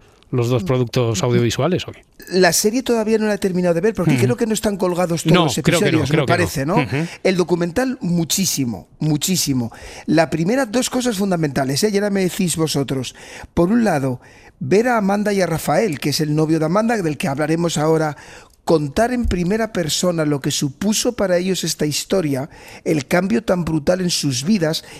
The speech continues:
Speaker 2: y basta con mirar sus rostros, de cómo eran a cómo son, cómo hablan, y se nota perfectamente el desgaste, el sufrimiento,
Speaker 1: Mm.
Speaker 2: el paso del tiempo marcado por algo tan fuerte,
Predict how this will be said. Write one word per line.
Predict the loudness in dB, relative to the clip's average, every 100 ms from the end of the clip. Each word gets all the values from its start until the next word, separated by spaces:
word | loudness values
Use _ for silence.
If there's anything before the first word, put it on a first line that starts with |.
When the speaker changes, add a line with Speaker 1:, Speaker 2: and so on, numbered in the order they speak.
| -6
Speaker 2:
y | -2 2
basta | 2 2 -2
con | 0 0
mirar | 2 2
sus | 0 -2 0
rostros, | 0 0 -2 -6 -8 -12 -20 -20 -18
de | -4 -4
cómo | 0 0 2 2
eran | 0 -2 -4 -4
a | -8 -2
cómo | 0 0
son, | 0 0 0 -2 -6
cómo | -2 0 2 2 0
hablan, | 0 -2 -2 -4 -10 -20 -6
y | -2
se | 0 0
nota | 0 0 -2 -6
perfectamente | -6 -4 -4 -2 0 0 0 -2 -2 -2
el | -2
desgaste, | -2 0 -2 -2 -2 -4 -4 -12 -14 -4
el | -2
sufrimiento, | 0 0 2 2 2 0 2 2
Speaker 1:
Mm. | 2 -2 -2
Speaker 2:
el | -2
paso | 0 0 0
del | -2 0
tiempo | 0 0 0
marcado | 0 -2 0 0 0
por | -2
algo | 0 -2
tan | -2 -2 -2 -4
fuerte, | 2 2 2 -2 -4